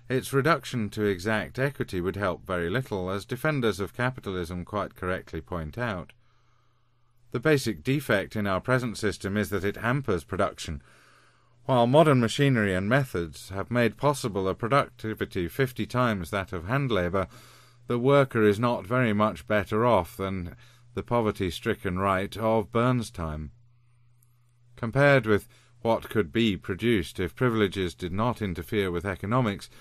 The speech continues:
the present system is poor and most inefficient. If the problem were no more than the distribution of this meagre amount, it would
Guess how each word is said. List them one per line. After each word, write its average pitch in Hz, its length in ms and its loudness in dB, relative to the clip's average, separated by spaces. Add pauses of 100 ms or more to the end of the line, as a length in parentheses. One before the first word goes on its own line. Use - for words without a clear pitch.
(240)
the 110 80 -6
present 107 420 2
system 95 480 -2
is 135 240 -2
poor 85 400 -2
and 80 180 -4
most 80 320 -4
inefficient. 85 600 -6 (1120)
If 120 160 -4
the 110 120 -4
problem 131 420 4
were 107 220 6
no 95 200 0
more 120 400 4
than 98 220 0
the 98 80 -4
distribution 101 800 -2
of 80 120 -4
this 92 200 -2
meagre 107 320 2
amount, 107 440 0 (600)
it 127 200 -2
would 127 200 4